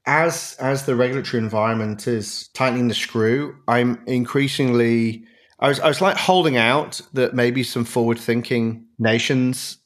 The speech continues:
perhaps not the U S, 'cause they've got the most to lose, right, from the kind of homogeny, the supremacy of the dollar and everything else. But, like, certainly the U K,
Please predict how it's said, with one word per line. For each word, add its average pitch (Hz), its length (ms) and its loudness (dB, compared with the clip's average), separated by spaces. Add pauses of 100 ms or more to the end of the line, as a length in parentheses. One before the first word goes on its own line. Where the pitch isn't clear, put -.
(120)
perhaps 165 260 -2
not 165 160 2
the 139 100 -2
U 120 120 4
S, 131 260 0
'cause 135 160 -6
they've 139 140 -4
got 139 140 -4
the 123 40 -2
most 120 260 0
to - 60 -4
lose, 113 380 -2
right, 120 320 -2
from 123 160 -8
the 117 200 -6
kind 113 220 -10
of 104 80 -10
homogeny, 110 540 -2
the 107 80 -8
supremacy 107 580 -4
of 101 60 -4
the 98 80 -12
dollar 101 280 -2
and 101 100 -4
everything 107 160 -4
else. 107 260 -4 (540)
But, - 160 2
like, 123 440 0
certainly 175 300 0
the 127 80 2
U 127 140 2
K, 85 480 -2